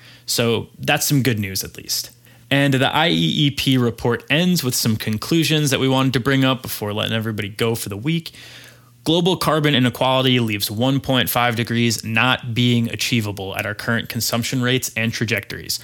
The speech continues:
unless the world's richest one percent reduce their emissions substantially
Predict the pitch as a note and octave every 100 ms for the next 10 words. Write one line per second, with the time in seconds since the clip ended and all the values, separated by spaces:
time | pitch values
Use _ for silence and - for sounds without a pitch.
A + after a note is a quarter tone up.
0 | - - A2+ G#2+ A#2 C#3 - D#3+ C3 B2
1 | A#2+ A#2 G2 A#2 C#3+ - A2 A#2 A2+ B2
2 | - A#2+ A2+ A2 G#2 G#2+ - G#2+ G#2 F#2+
3 | - - - - - _ _ _ - A#2
4 | - B2+ A2 - - -